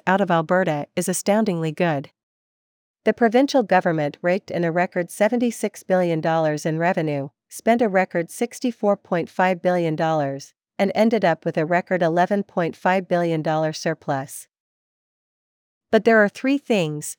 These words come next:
to keep in mind that take the blush off the fiscal rose and should give Albertans pause for the province's fiscal future. First off, the figures released Thursday are the final tally for last year's budget,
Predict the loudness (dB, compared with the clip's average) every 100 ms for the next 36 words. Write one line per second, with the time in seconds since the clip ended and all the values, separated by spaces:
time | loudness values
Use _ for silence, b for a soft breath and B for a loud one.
0 | -4 -4 0 -2 0 0 2 2 2 0
1 | 0 -4 -2 -2 0 0 0 -2 -2 -4
2 | -4 -4 -2 0 0 0 -2 -8 _ -2
3 | 0 0 2 2 2 2 0 0 -6 -4
4 | -2 -2 -4 -10 _ -4 0 2 2 2
5 | -2 -6 -4 -6 -4 -6 -2 -4 -2 -2
6 | -4 -8 _ _ _ _ _ _ _ _
7 | _ _ _ _ _ _ 2 2 4 4
8 | 2 2 -6 _ -4 0 2 2 0 0
9 | 0 -2 -4 -2 -2 0 0 0 -2 0
10 | 0 0 2 2 2 -2 -2 -2 0 -2
11 | -6 _ 0 2 0 0 -2 -2 -2 0
12 | 0 2 -2 -4